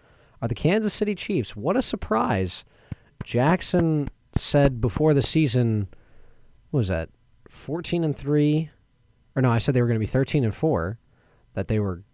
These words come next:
gonna win the Super Bowl, and that Mahomes was gonna be M V P. Well, two of those are pretty much locked in. So they had, they went fourteen and three, and Mahomes is on track to be M V P. I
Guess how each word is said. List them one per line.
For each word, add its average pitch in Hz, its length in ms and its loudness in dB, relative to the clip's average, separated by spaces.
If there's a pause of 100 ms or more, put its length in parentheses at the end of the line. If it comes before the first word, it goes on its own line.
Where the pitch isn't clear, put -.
(180)
gonna 139 160 2
win 175 100 2
the 151 80 2
Super 160 300 -2
Bowl, 113 420 -4
and 110 300 -2
that 117 220 -2
Mahomes 104 280 -2
was 127 140 -4
gonna 135 100 2
be 131 120 4
M 127 100 2
V 123 80 2
P. 131 280 0 (440)
Well, 220 320 2
two 269 240 0
of 208 80 6
those 151 640 4
are 147 340 2
pretty - 520 0
much 180 260 2
locked 160 340 2
in. 85 280 0 (240)
So 107 720 2 (140)
they 120 100 0
had, 110 180 0 (180)
they 143 140 0
went 127 180 2
fourteen 151 320 2
and 127 100 0
three, 139 300 2
and 131 320 0 (380)
Mahomes 131 320 4
is 123 160 2
on 123 120 2
track 120 280 0
to 110 80 -2
be 113 120 2
M 107 120 0
V 107 140 0
P. 113 380 0
I 107 220 -2